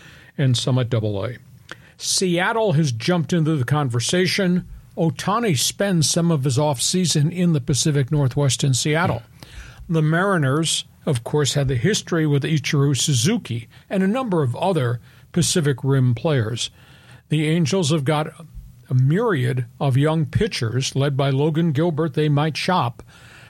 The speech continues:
They've got a myriad of young everyday players, some at triple A Tacoma, some with Seattle. They got a good shortstop in J P Crawford. So where there's smoke, there's fire, and there's linkage of Ohtani to the Pacific Northwest.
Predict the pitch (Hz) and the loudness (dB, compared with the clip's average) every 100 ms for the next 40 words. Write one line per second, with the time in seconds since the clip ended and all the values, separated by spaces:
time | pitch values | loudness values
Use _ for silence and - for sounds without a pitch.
0 | - 135 123 147 131 120 131 175 196 147 | -4 0 2 0 0 2 2 2 2 2
1 | 147 165 139 113 113 135 156 180 170 - | 0 0 0 0 2 2 2 2 0 -2
2 | 151 143 127 139 131 135 120 - - 151 | 0 2 2 2 2 0 -4 -18 -4 0
3 | 214 147 120 143 - - - 143 151 - | 0 0 0 0 -2 -2 0 0 0 -2
4 | 175 170 156 156 120 117 170 196 175 180 | -4 -2 0 0 -2 -4 -2 0 0 -2
5 | - - - - - - 175 160 147 - | -10 -20 -20 -12 -4 -2 0 0 0 -2
6 | 156 117 110 156 170 135 131 156 - 180 | 0 0 0 0 2 2 2 0 0 0
7 | 170 - 170 165 147 120 147 120 143 - | 0 -2 -2 0 0 2 0 0 -4 0
8 | 139 123 127 127 180 - - - - - | 0 0 0 0 0 -2 -12 -20 -20 -20
9 | - - _ - 139 165 143 143 - 165 | -20 -20 _ -4 0 2 2 2 2 0
10 | 202 - 170 131 - 180 185 185 190 160 | 0 0 0 0 0 0 2 2 2 2
11 | 151 120 131 226 208 143 135 160 143 127 | 2 2 2 2 2 0 0 0 0 0
12 | - 185 135 135 117 151 127 120 127 151 | 0 0 2 0 -2 0 0 0 0 2
13 | 127 120 123 113 120 117 - | 0 2 2 2 -2 -6 -10